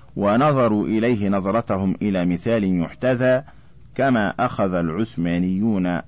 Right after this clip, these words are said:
عن الإغريق والبلقانيين بعض نظمهم وتقاليدهم لكثرة ما دخل من أهل هذه البلاد الأوروبية في الدين الإسلامي وفي خدمة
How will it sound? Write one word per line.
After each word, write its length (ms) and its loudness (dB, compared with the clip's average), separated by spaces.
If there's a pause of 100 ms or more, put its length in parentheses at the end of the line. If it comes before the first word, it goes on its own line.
(100)
عن 260 -2
الإغريق 640 -2
والبلقانيين 1080 0 (380)
بعض 560 0
نظمهم 920 0 (580)
وتقاليدهم 1500 0 (280)
لكثرة 800 0
ما 180 2
دخل 420 0
من 220 -2
أهل 240 -2
هذه 400 -2
البلاد 400 -4
الأوروبية 600 -4
في 260 -8
الدين 280 -2
الإسلامي 640 -4
وفي 320 -6
خدمة 320 -4